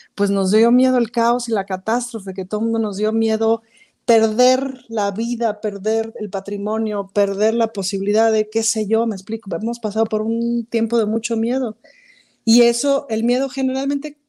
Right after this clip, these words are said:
genera un pensamiento conservador en términos de querer conservarte, de querer conservar lo que tienes.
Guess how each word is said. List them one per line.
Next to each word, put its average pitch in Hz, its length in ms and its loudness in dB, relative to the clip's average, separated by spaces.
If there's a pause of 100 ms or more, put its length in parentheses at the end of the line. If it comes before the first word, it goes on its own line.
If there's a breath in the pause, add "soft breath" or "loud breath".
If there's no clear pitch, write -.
(140)
genera 240 520 -4
un 269 160 -2
pensamiento 240 600 -4
conservador 214 680 -2
en 240 120 0
términos 247 320 0
de 214 120 -2
querer 214 360 4
conservarte, 240 680 -2
de 175 120 -6
querer 190 280 -2
conservar 208 600 0
lo 226 100 2
que 220 120 0
tienes. 226 460 -2